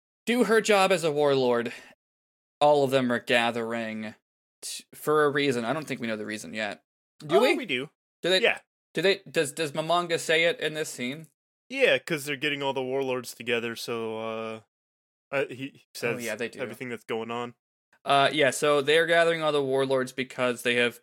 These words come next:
Speaker 1: picked the time and place and publicized the time and place, uh, of the execution of Fire Fist Ace, which we heard about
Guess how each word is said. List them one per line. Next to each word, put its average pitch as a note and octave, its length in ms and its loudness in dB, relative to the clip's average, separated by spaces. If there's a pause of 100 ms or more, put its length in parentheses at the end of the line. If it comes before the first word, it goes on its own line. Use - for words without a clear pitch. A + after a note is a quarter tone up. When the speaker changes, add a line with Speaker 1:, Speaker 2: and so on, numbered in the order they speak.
Speaker 1:
picked - 380 -2 (380)
the C3 80 -4
time D#3 640 -2 (100)
and B2 160 -6
place B2+ 560 0 (580)
and B2+ 160 -4
publicized B2+ 720 0
the A2 60 -12
time A2+ 240 -6
and A2 140 -12
place, A2+ 400 -4 (500)
uh, A#2 280 4 (100)
of A#2 260 -10 (320)
the G#2+ 320 -10
execution C3 600 -4
of A#2+ 100 -10
Fire G#2 260 -8
Fist - 320 -8
Ace, - 440 -2 (400)
which C3+ 180 -6
we B2+ 120 -2
heard B2+ 180 -2
about B2+ 340 0